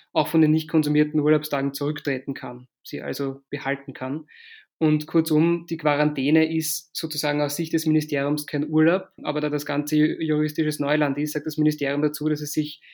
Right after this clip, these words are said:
eben um keine verbindliche Meinung handelt und für eine endgültige Entscheidung bräuchte es eigentlich ein arbeitsrechtliches Verfahren.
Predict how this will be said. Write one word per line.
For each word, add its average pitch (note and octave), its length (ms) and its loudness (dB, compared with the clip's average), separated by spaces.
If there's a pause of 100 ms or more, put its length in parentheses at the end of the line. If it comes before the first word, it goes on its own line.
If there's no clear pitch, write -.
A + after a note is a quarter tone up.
(140)
eben D3+ 180 4
um D3+ 140 0
keine D#3+ 520 4
verbindliche E3+ 520 0
Meinung D#3 340 4
handelt D#3 420 -4
und D3+ 300 0
für D3 560 0
eine D3 260 0
endgültige D3+ 460 2
Entscheidung D3 460 -2
bräuchte C#3+ 460 -2
es D3 220 0
eigentlich D3 480 -2
ein D3 80 -6
arbeitsrechtliches C#3 760 -6
Verfahren. - 420 -16